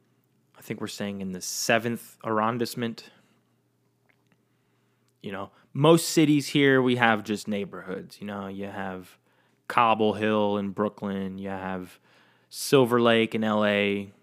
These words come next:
You have South End in Charlotte, right? Um, here you have arrondissements,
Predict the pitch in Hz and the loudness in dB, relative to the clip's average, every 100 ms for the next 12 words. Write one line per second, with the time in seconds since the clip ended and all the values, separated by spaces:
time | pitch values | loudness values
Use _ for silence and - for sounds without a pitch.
0 | _ 120 101 98 - - 117 117 - 113 | _ -10 -6 -6 -4 -2 0 0 0 -2
1 | 110 107 104 - 113 107 104 101 104 - | -2 -6 -8 -4 -2 0 0 -2 -4 -10
2 | _ _ _ _ _ _ _ _ _ _ | _ _ _ _ _ _ _ _ _ _
3 | _ _ _ 101 95 95 _ _ _ _ | _ _ _ -12 -12 -12 _ _ _ _
4 | _ _ _ _ _ _ _ _ _ _ | _ _ _ _ _ _ _ _ _ _
5 | _ _ _ _ _ _ - - - - | _ _ _ _ _ _ -12 -10 -10 -16
6 | 127 _ _ _ _ _ 147 143 127 117 | _ _ _ _ _ _ 2 4 4 4
7 | 117 104 101 104 107 98 - 78 - - | 2 2 0 0 -2 -8 -12 -16 -20 -20
8 | - | -20